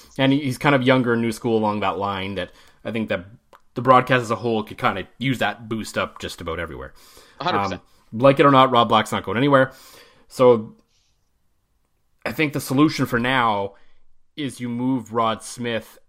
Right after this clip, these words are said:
Speaker 1: out of the big chair in the host position, put him in a play-by-play spot, and I've heard he's maybe not the most keen on traveling, but then
Speaker 2: Mm-hmm.
Speaker 1: this kind of brings up the issue we talked about earlier of these guys working multiple games a week, where it's like, okay, now you can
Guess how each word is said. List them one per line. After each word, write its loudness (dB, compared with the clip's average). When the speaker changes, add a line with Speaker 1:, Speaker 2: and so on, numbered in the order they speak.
Speaker 1:
out -2
of -4
the -6
big -8
chair -6
in -10
the -12
host -6
position, -14
put -2
him -2
in -2
a -6
play-by-play -4
spot, -8
and -10
I've -12
heard -2
he's -10
maybe -4
not -6
the -6
most -2
keen -6
on -6
traveling, -2
but -8
then -2
Speaker 2:
Mm-hmm. -2
Speaker 1:
this -8
kind -4
of -4
brings -4
up -6
the -4
issue -8
we -6
talked -4
about -8
earlier -2
of -6
these -10
guys -2
working -6
multiple -6
games -12
a -16
week, -8
where -2
it's -8
like, -8
okay, -12
now -4
you -2
can -6